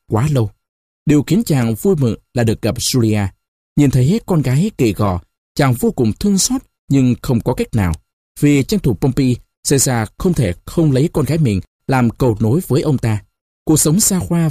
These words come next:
và nhàn rỗi đã khiến chàng chán ngán. Đúng lúc đó, Caesar nhận được tin cấp báo, ngọn lửa chiến tranh lại bùng cháy ở xứ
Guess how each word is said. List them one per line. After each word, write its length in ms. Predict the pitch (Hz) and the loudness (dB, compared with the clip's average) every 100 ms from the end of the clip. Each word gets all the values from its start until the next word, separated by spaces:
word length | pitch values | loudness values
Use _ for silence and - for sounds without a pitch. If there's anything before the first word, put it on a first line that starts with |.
| - | -2
và 180 | 113 90 | -4 -2
nhàn 180 | 104 92 | -2 -2
rỗi 320 | 104 87 160 - - | -2 -2 -2 -6 -6
đã 120 | 135 - | -4 -2
khiến 280 | 127 160 233 | 0 0 0
chàng 240 | - 98 87 - | -2 -2 -4 -2
chán 220 | 117 147 | 0 2
ngán. 240 | 107 107 190 _ _ _ _ _ _ _ _ _ - | 0 -2 -6 _ _ _ _ _ _ _ _ _ -2
Đúng 140 | 135 | 0
lúc 140 | 156 - | 0 0
đó, 280 | 113 110 165 _ _ - | -2 0 -4 _ _ -2
Caesar 380 | 143 127 117 104 _ - | 0 0 -2 -4 _ -2
nhận 100 | 135 | 0
được 180 | 120 - | 0 0
tin 180 | 156 143 | 0 0
cấp 160 | - - | -2 -2
báo, 300 | 127 127 202 - _ - | -2 0 -2 -6 _ -2
ngọn 120 | 151 | 2
lửa 100 | 143 107 | 2 2
chiến 180 | 165 | 0
tranh 220 | 214 190 180 | 0 -2 -2
lại 160 | 120 123 | -4 -2
bùng 240 | 165 127 95 | 0 0 0
cháy 260 | 107 147 214 | 0 0 0
ở 140 | 120 | -2
xứ 160 | - | -2